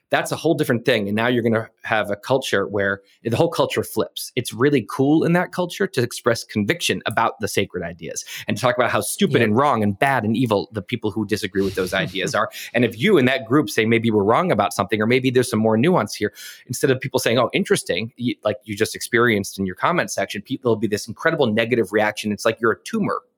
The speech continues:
Speaker 1: in this larger body that needs to be cut out. So there, instead of, you know, disagreement and difference, uh, and variety and diversity of ideas being the, the, the fundamental thing, it's conformity. It's all about conformity. I use the Mongol army just because they were such an example of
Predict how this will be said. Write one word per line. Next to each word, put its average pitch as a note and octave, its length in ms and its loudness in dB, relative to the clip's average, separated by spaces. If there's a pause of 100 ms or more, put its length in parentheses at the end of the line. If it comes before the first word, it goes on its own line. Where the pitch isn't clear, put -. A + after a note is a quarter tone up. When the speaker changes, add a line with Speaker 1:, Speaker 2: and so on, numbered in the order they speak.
Speaker 1:
in B2 140 0
this - 260 -2 (160)
larger A#2+ 400 2
body A#2+ 240 2
that G2 120 -2
needs A2+ 160 -2
to - 100 -14
be G2 100 -8
cut - 240 -4
out. F#2+ 160 -2 (260)
So - 160 2
there, D#3+ 340 2 (220)
instead C3 220 0
of, G2+ 120 0 (120)
you C3+ 80 0
know, G#2+ 100 2 (160)
disagreement C3 560 2
and G2 100 -2
difference, G2+ 520 -2 (260)
uh, F#2+ 240 0
and G2 140 -4
variety G2+ 580 0
and G2 160 -8
diversity G#2 560 0
of F#2 80 -2
ideas F#2 400 0
being G2+ 360 2
the, F#2 200 -2 (320)
the, A2 200 -4
the G#2 60 -6
fundamental A2 540 0
thing, A2+ 300 0
it's A#2 120 -2
conformity. F#2+ 720 -4
It's - 140 -6
all A#2 100 4
about A2 200 0
conformity. F#2+ 480 -2
I G#2+ 40 4
use B2 200 4
the B2+ 80 2
Mongol A2+ 420 4
army G#2+ 340 4
just G2 200 -4
because G2 280 -2
they A2 120 2
were G#2 100 0
such - 240 -2
an G#2 80 -2
example G2 460 -4
of F#2+ 120 -6